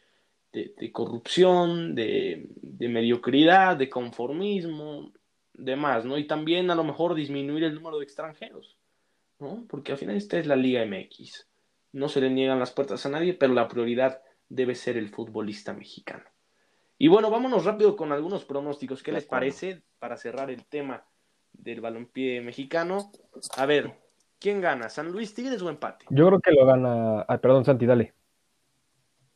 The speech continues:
Speaker 2: Empate. Yo creo que un empate.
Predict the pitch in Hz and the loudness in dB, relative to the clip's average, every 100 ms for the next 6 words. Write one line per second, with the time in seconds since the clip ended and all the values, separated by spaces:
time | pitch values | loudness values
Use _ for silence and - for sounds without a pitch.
0 | _ 123 117 147 143 - _ _ _ _ | _ 0 6 6 4 -6 _ _ _ _
1 | _ _ _ _ _ _ _ _ _ _ | _ _ _ _ _ _ _ _ _ _
2 | _ _ _ _ _ _ _ - 123 165 | _ _ _ _ _ _ _ -6 2 6
3 | 208 202 180 175 175 151 139 139 - 185 | 6 4 4 4 4 2 4 4 2 -10